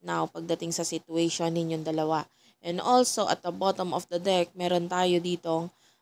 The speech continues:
"I regret lying to you." Maybe, sinasabi niya sa'yo na okay lang siya, but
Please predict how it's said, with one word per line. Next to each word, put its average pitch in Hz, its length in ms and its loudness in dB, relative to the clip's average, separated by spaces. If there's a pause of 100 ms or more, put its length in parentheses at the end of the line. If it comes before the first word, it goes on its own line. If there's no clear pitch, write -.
(160)
"I 190 240 6
regret 185 560 4 (240)
lying 180 800 6 (240)
to 202 80 -2
you." 180 360 2 (360)
Maybe, 208 480 4 (280)
sinasabi 190 520 4
niya 185 120 4
sa'yo 180 320 6
na 175 80 2
okay 175 400 4
lang 175 160 4
siya, 180 320 6
but 165 160 2